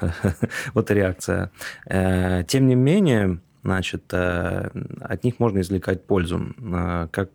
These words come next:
э, Саймон Синек, один из самых популярных, да, бизнес, э, спичеров, эм, он, э, часто повторяет эту идею. Он, ну, он говорит, что моя, моя цель — зажечь лампу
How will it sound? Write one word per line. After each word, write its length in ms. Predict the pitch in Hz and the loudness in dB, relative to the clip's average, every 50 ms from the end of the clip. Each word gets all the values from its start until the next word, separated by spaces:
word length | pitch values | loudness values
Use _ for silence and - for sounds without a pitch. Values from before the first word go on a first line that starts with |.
| - - | -8 -6
э, 160 | 95 95 92 92 | -4 -4 -4 -4
Саймон 340 | - - 95 92 92 87 | -4 -4 -4 -2 -2 -2
Синек, 340 | - - 165 175 151 - - | -2 0 0 0 0 0 -2
один 320 | - 87 92 92 92 92 95 | -4 -4 -2 -2 -2 -2 -2
из 180 | - - 87 92 | -4 -6 -6 -10
самых 500 | 90 90 - - - 87 87 87 80 - | -14 -14 -12 -8 -6 -4 -4 -4 -6 -8
популярных, 500 | - 92 - 95 92 90 87 92 98 92 | -12 -8 -4 -2 0 0 0 -2 -4 -6
да, 80 | 90 95 | -6 -4
бизнес, 460 | 87 87 90 87 90 85 - - - - | -4 -4 -2 -2 -2 -4 -6 -8 -8 -6
э, 300 | 92 92 92 - 92 - - - - - - - - | -6 -4 -4 -4 -6 -8 -10 -14 -16 -16 -16 -18 -18
спичеров, 540 | - - - - 127 - - 92 95 90 80 - - - | -18 -6 -4 -4 -2 -2 -2 -2 -2 -2 -4 -6 -10 -8
эм, 340 | 90 87 87 82 85 90 - - - - - - 90 | -6 -6 -4 -6 -6 -8 -10 -12 -14 -14 -10 -8 -4
он, 320 | 92 90 87 90 87 87 87 | -4 -2 -2 -2 -2 -4 -4
э, 400 | 85 85 87 87 87 90 90 90 90 87 87 92 95 - - _ | -6 -6 -6 -8 -8 -8 -10 -10 -10 -10 -12 -12 -14 -18 -18 _
часто 300 | - - 95 - - - | -8 -6 -6 -6 -8 -10
повторяет 540 | 92 - - - 101 95 95 92 92 - - | -14 -10 -8 -4 0 0 0 0 0 -4 -8
эту 100 | - 123 92 | -10 -8 -4
идею. 220 | 101 123 135 120 | -2 0 0 0
Он, 220 | 101 101 101 98 95 | 0 0 0 0 0
ну, 140 | 101 92 - _ | -2 -2 -2 _
он 100 | - 104 | -4 -2
говорит, 200 | 98 101 98 95 | 0 0 0 -2
что 380 | - - - - 95 92 92 92 - | -4 -4 -2 0 0 0 0 0 -2
моя, 400 | - 101 98 98 95 95 92 - - _ _ _ - - _ - | -2 0 0 0 0 -2 -4 -4 -8 _ _ _ -20 -16 _ -2
моя 160 | 98 98 92 | -2 -2 -2
цель — 280 | - - 131 120 107 95 | 0 0 2 2 2 0
зажечь 420 | 92 92 95 92 98 92 - - | 0 0 0 2 0 0 0 0
лампу 320 | 107 98 95 85 - - | 0 0 0 0 -2 -6